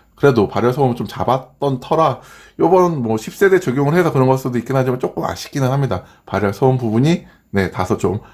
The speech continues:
아쉬운 부분이 있었다라고 생각을 하시면 될 것 같아요. 네, 그래서 최종적으로 어느 분께 추천을 드리느냐?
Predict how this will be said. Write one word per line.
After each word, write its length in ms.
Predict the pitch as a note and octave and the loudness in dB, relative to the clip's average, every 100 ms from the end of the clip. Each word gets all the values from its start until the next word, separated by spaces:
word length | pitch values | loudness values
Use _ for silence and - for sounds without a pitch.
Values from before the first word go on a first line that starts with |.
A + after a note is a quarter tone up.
| _ | _
아쉬운 320 | F#2 G#2 G#2+ | -4 0 0
부분이 420 | G2+ G2+ A2 G#2+ | 0 0 0 -2
있었다라고 1080 | - - D3+ - C3+ A2+ - _ _ - F#2+ | -8 -4 -4 0 -2 -2 -12 _ _ -6 -4
생각을 260 | A#2 A2 G2+ | 0 0 0
하시면 280 | F#2+ G2+ | 0 -2
될 120 | G2+ G2 | -2 0
것 280 | A2+ A#2 - _ _ _ _ | 0 -2 -10 _ _ _ _
같아요. 460 | - G#3 F#3 - - _ _ _ _ _ _ _ _ _ | 2 4 4 4 -4 _ _ _ _ _ _ _ _ _
네, 180 | D#3 D#3 | 0 0
그래서 300 | - D3+ C#3 | 2 -2 -2
최종적으로 960 | - G#3 G3+ F#3 D3 C#3 C3 D#3+ - _ | -4 0 4 4 4 4 4 2 -2 _
어느 200 | A#2+ D3 | 0 0
분께 220 | C3+ A#2+ | 0 -6
추천을 320 | - - C3 | -8 -4 -4
드리느냐? 500 | A2 F2 E2+ G2+ E2+ | -2 -4 -4 -6 -6